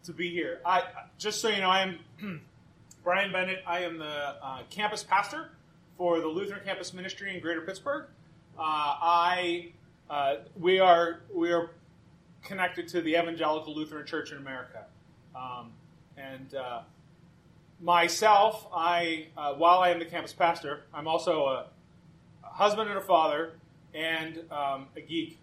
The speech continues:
of really large, uh, proportion. I, um,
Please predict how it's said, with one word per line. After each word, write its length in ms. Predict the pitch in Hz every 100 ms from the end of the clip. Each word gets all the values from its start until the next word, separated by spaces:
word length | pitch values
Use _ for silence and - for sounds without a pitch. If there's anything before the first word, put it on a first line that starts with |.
| -
of 320 | 156 151 147 - - -
really 460 | 160 185 185 180 170
large, 640 | 170 180 180 170 - - 175
uh, 280 | 160 156 156
proportion. 560 | 160 - 185 - 139 - - _ - -
I, 380 | 165 185 185
um, 300 | 175 156 151